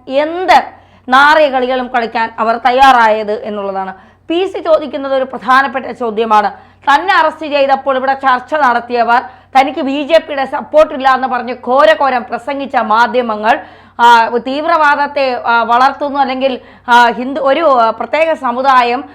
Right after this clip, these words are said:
ആ, പ്രത്യേക സമുദായത്തിലെ ചില ആളുകൾ, എല്ലാവരുമല്ല, ഒരു പ്രത്യേക സമുദായത്തിലെ ചില ആളുകൾ മത തീവ്രവാദികളായി പ്രവർത്തിച്ചുകൊണ്ട് രാജ്യത്തെ ചില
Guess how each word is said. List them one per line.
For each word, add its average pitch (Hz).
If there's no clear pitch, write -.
ആ, 240
പ്രത്യേക 277
സമുദായത്തിലെ 302
ചില 339
ആളുകൾ, 294
എല്ലാവരുമല്ല, 294
ഒരു 240
പ്രത്യേക 269
സമുദായത്തിലെ 262
ചില 302
ആളുകൾ 254
മത 262
തീവ്രവാദികളായി 254
പ്രവർത്തിച്ചുകൊണ്ട് 233
രാജ്യത്തെ 277
ചില 320